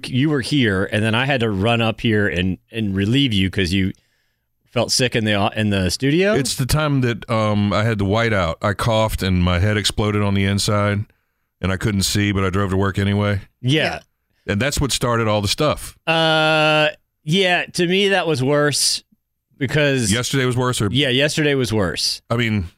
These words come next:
Speaker 2: whenever
Speaker 3: He
Speaker 2: it
Speaker 3: wasn't
Speaker 2: was.
Speaker 3: in the car with you when your head exploded,
Speaker 2: True that.
Speaker 3: so.
Speaker 1: Um, yeah, and that was the thing. I didn't see the explosion. I just saw the after effect of the explosion.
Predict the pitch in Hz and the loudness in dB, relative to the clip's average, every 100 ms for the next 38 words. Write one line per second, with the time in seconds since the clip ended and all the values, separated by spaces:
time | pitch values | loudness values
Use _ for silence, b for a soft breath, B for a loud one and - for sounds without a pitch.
0 | _ _ 120 117 110 95 - 85 82 233 | _ _ -4 -2 0 0 0 0 0 0
1 | 240 226 220 196 180 196 180 175 165 165 | 0 -2 -2 -2 -2 -2 -2 0 0 -2
2 | - - 131 85 - 131 104 92 143 _ | -4 -10 -12 -4 -2 0 0 -2 -6 _
3 | _ _ _ _ _ _ _ - 135 123 | _ _ _ _ _ _ _ -4 0 2
4 | 113 98 92 - _ _ 151 170 113 127 | 0 0 -2 -4 _ _ -4 -2 0 0
5 | 156 156 123 123 160 113 143 127 - 139 | 0 0 -2 0 0 2 0 0 0 2
6 | 117 110 - 123 131 113 101 104 110 107 | 2 0 -2 0 0 0 0 2 0 0
7 | 104 95 - 117 117 - 101 - 90 - | 0 0 0 -2 -4 -4 -8 -4 -6 -6
8 | 82 80 - 85 78 71 55 | -10 -10 -10 -10 -10 -10 -18